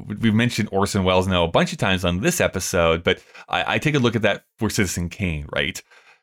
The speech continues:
Is that I still enjoy that movie just purely on the movie itself, while also understanding it's like, yeah, he was, like, doing different camera angles and he was doing all these innovative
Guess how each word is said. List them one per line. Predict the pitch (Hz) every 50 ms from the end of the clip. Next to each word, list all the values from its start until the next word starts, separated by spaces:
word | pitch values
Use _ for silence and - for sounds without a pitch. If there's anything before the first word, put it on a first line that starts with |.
| _ _ -
Is | 95 107 107 104 101
that | - 110 104 - - -
I | - 117 147 185 196
still | - - - 165 151 139
enjoy | 131 120 110 95 113 110 110
that | 107 101 98
movie | 92 95 98 101 98 98 95 90
just | 87 95 92 - - - _ _ _ _ _ _ _ -
purely | - - 117 117 113 110 107
on | - 92 98 98 95 92 90 90 87 87 - _ _
the | - 104 95 98 90
movie | 90 90 98 104 104 98 98 87
itself, | 85 - - - - 98 85 76 71 76 78 - _ _ _ _ _ -
while | - 87 92 107 123 143 170 175 -
also | 127 120 120 117 - -
understanding | 104 101 98 92 92 - - 98 90 90 90 87 87 87
it's | 85 90
like, | 90 82 - _ _ _ _ _ _ _ _ _ -
yeah, | 117 135 151 127 87
he | 80 87 113 110
was, | 107 107 98 -
like, | 101 98 95 -
doing | - 90 92 98 92
different | - 95 87 - 120 123
camera | - - 147 165 147 120 104 90
angles | 85 85 85 85 78 80 82
and | 90 85
he | 87 92
was | 95 92 90 85
doing | - 92 92 90 90
all | - 90 92
these | 92 98 87
innovative | - 101 101 104 101 92 98 95 98 98 104 101 95 -